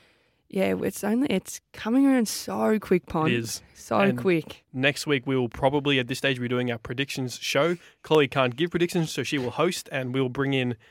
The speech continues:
Speaker 2: uh, others to help us, help us do this. T B D at this stage. But for now, thank you for joining us today. Thank you to the Crows and Ebony Marinoff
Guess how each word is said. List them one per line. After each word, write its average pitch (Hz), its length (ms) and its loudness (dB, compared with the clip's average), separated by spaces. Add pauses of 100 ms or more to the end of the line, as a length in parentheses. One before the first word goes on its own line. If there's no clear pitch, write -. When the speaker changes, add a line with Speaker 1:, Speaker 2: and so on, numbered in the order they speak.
(240)
Speaker 2:
uh, 120 240 0
others 135 360 2
to 123 100 -6
help 131 200 2
us, - 380 -2
help 127 160 -8
us 117 100 -8
do 156 180 0
this. 160 320 -4 (260)
T 170 180 2
B 131 140 4
D 151 160 2
at 147 80 -2
this 135 120 -6
stage. 208 500 -4 (420)
But 131 380 0
for - 160 -4
now, 208 440 6
thank 202 340 -4
you 170 300 -2
for - 140 -12
joining 135 640 0
us 135 300 -4
today. 156 380 0
Thank 156 300 -2
you 135 160 -2 (120)
to 127 180 -4
the 113 100 -6
Crows 131 360 0
and 127 80 -2
Ebony 120 200 -4
Marinoff 120 500 -4